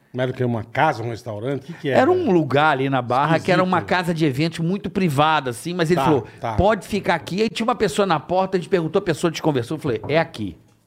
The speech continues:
Speaker 2: E ali a gente começou a pegar todo mundo.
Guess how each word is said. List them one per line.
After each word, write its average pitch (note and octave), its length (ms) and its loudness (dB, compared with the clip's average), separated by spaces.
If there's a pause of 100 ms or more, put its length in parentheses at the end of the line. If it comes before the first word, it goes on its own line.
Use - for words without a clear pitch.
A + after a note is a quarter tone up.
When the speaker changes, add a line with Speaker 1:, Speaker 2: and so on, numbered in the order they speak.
(480)
Speaker 2:
E G#3 140 0
ali E3 300 0
a D#3+ 40 0
gente D#3 180 -8
começou D#3+ 300 -2
a - 20 -8
pegar D#3 200 0
todo F#3+ 200 2
mundo. D3 260 2